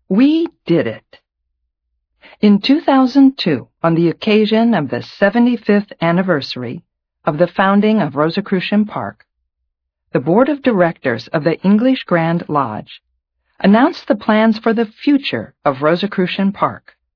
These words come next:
in a special issue of the Rosicrucian Digest.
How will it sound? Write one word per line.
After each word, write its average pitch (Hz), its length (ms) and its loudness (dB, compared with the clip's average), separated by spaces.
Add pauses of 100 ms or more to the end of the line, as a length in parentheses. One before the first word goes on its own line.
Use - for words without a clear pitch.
(500)
in 175 160 0
a 160 80 -2
special 214 520 -2
issue 160 580 -4
of 180 120 -2
the 202 120 0
Rosicrucian 165 840 -4
Digest. - 760 -8